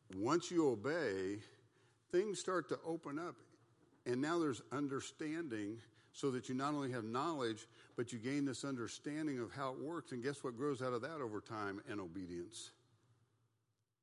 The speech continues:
Anybody? Knowledge, understanding, and what's the third thing that always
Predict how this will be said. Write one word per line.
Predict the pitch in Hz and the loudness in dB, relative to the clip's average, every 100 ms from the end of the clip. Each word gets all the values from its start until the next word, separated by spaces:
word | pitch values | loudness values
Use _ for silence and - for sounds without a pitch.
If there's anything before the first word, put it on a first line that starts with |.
| _ _ _ | _ _ _
Anybody? | 98 98 107 127 127 - - _ _ _ _ _ _ _ | -4 -2 -2 -4 -8 -16 -20 _ _ _ _ _ _ _
Knowledge, | 95 113 127 135 101 - - - _ _ _ _ _ _ _ _ _ _ _ _ _ | 0 2 4 2 -2 -14 -20 -20 _ _ _ _ _ _ _ _ _ _ _ _ _
understanding, | 98 98 92 - 117 120 127 | -6 -4 -4 -2 0 0 0
and | 101 101 | 0 -2
what's | 113 | -4
the | 107 | -6
third | - 123 117 | -2 -2 0
thing | 131 | 0
that | 117 | -2
always | 87 98 104 113 123 117 - | -2 -2 2 2 2 -2 -8